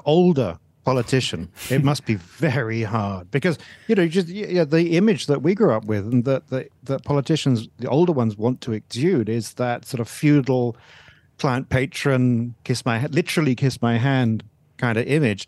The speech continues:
And, and <laughs> that kind of person can't start doing a TikTok. Um, <laughs> 'cause, you know, 'cause TikTok requires, uh, one, it requires volume. You, you have to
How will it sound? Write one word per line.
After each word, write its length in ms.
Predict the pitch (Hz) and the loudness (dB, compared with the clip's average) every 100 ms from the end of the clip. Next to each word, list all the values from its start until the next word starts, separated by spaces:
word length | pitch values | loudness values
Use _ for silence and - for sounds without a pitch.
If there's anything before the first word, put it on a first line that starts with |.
| - | -4
And, 260 | 120 120 - | -2 -4 -6
and 260 | 139 139 135 - - - | -2 0 -2 -6 -10 -2
<laughs> 520 | 196 - - - - | -2 -2 -8 -10 -10
that 360 | 240 - 220 - | -10 -8 -10 -6
kind 120 | 156 | -6
of 120 | 113 | -4
person 340 | 127 120 - 98 | -2 -2 -4 -4
can't 240 | 104 104 | -4 -4
start 280 | - 107 98 | -4 -6 -4
doing 200 | 98 92 | -6 -6
a 40 | |
TikTok. 600 | - - 120 - 90 101 _ - - - - - - | -6 -4 -4 -6 -12 -12 _ -20 -20 -16 -10 -2 0
Um, 220 | 165 165 | 0 0
<laughs> 280 | 208 - 415 | 0 2 2
'cause, 200 | 226 349 254 - | 0 -2 -6 -6
you 160 | 269 262 | -2 0
know, 60 | 170 _ | 0 _
'cause 120 | - 214 | -4 -2
TikTok 440 | 247 254 247 196 | -2 -2 0 0
requires, 1040 | 170 151 - 156 151 156 147 143 120 - - _ | 0 -2 2 4 4 2 2 0 -4 -10 -14 _
uh, 400 | 139 131 123 117 | -2 0 2 0
one, 240 | 135 139 220 | 0 2 4
it 100 | 233 | 2
requires 380 | 180 - 151 131 | 0 0 0 0
volume. 420 | 104 120 98 82 - - | 0 0 0 -4 -10 -8
You, 120 | 139 | -6
you 220 | 127 143 | -2 -2
have 260 | 131 156 - | -2 -2 -4
to 400 | - 147 135 | 0 2 2